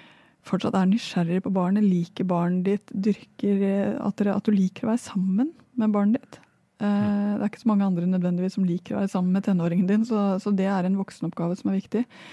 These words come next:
Speaker 1: Og det andre er at prøv å gjøre hjemmet til et sted hvor det er plass for tretten, fjorten, femtenåringer.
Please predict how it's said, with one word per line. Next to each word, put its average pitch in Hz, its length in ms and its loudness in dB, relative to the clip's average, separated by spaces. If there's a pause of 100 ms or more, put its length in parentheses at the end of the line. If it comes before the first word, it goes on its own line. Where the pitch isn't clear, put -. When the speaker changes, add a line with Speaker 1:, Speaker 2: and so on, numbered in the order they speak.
(380)
Speaker 1:
Og 208 80 0
det 247 100 4
andre 220 300 2
er 302 100 0
at - 100 -6 (140)
prøv 233 460 0
å 226 100 2
gjøre 202 300 4
hjemmet 175 300 0
til 196 140 -2
et 196 120 -4
sted 180 260 -4
hvor 208 120 -2
det - 80 -4
er 202 140 -6
plass - 560 -12
for 208 100 -4
tretten, 175 340 -4
fjorten, - 260 -6
femtenåringer. - 640 -6